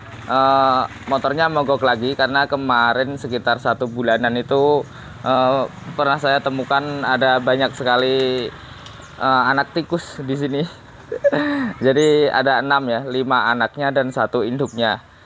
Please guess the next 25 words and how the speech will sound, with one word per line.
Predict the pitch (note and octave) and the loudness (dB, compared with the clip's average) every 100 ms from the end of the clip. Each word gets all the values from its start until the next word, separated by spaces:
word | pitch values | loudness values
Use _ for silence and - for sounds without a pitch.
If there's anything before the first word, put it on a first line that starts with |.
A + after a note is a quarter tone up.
| - | -8
Eh, | - B2 | -2 0
pernah | A#2+ B2 | 0 -2
saya | C#3 B2+ B2 | 0 2 2
bikinkan | B2 A2+ C3 B2 A2 B2+ B2+ B2+ | -2 -6 -6 -4 -2 -2 -2 -2
shotnya | C#3 G2+ C3+ B2 | -4 -2 0 0
juga | A#2+ G#2+ B2+ B2 | 0 0 2 2
kemarin | A2+ A2 A#2 | 0 0 0
ya, | G#2+ B2+ - | 0 -2 -4
<laughs> | - - | -16 -8
teman-teman | C3+ A#2 A#2 B2 A2+ | -4 -4 -2 0 2
lihat | A2 G#2 | 0 0
saja | G#2+ G#2+ | 0 0
di, | G2+ G2+ G#2 F#2+ - - - - - | 0 -2 -2 -4 -8 -14 -14 -20 -12
eh, | - G#2+ A2 A2 G#2+ G#2+ | -2 0 2 2 2 0
di | G#2+ | 0
channel | A2 A2 A2 | 0 2 2
saya, | A2 G#2+ G#2+ B2+ - - - - | 2 2 2 0 -10 -20 -16 -10
mungkin | A2 A2+ | -8 -4
masih | A#2 A2+ A2 | -4 -2 2
ada. | G2+ G2 A2+ - - - - - | 2 2 0 -2 -14 -20 -20 -8
Eh, | - C#3+ D3 | -2 0 2
tapi | D#3 E3+ G#3+ G#3+ G3 | 0 4 4 4 2
kali | F3 F3+ | 2 0
ini | E3+ E3 | -2 -2
masalahnya | E3+ E3 D#3+ F3+ | 0 0 0 0